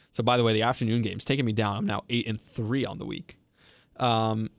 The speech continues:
so they lose twenty-two to sixteen. They lose, uh, or I guess, de-,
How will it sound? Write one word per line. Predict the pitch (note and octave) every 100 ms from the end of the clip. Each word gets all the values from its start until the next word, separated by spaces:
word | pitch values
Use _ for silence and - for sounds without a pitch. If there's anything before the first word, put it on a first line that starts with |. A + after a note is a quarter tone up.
| _ _ _ C3 A#2 _ -
so | - C3+
they | B2+
lose | C3+ G3 F#3+
twenty-two | G3 F#3 F3+
to | E3
sixteen. | - D#3+ - - D3+ D3 D3 - -
They | - B2
lose, | B2 C#3+ D3 C#3+ B2 - - _ _ _ -
uh, | A2+ A2 G#2+
or | A#2+ A2+
I | A2
guess, | C3 - -
de-, | - B2+